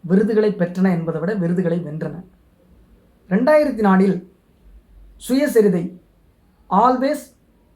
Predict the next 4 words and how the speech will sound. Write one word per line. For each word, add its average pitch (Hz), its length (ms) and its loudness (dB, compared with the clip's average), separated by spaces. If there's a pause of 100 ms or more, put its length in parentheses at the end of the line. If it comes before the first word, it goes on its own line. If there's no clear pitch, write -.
(1000)
Being 262 460 -2 (280)
Fa-, 190 340 0 (680)
Born, 180 380 0 (760)
Always 208 460 0